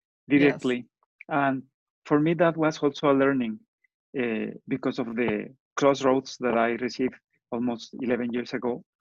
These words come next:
Speaker 2: uh, when, with the accident and all, all the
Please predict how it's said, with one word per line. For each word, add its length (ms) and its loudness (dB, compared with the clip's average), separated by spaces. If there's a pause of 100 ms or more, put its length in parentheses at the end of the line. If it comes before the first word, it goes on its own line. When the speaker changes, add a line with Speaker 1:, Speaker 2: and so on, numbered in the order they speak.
(420)
Speaker 2:
uh, 280 0 (280)
when, 260 -2
with 180 -6
the 80 -2
accident 480 -2
and 260 -8
all, 220 -6 (120)
all 120 -6
the 220 -6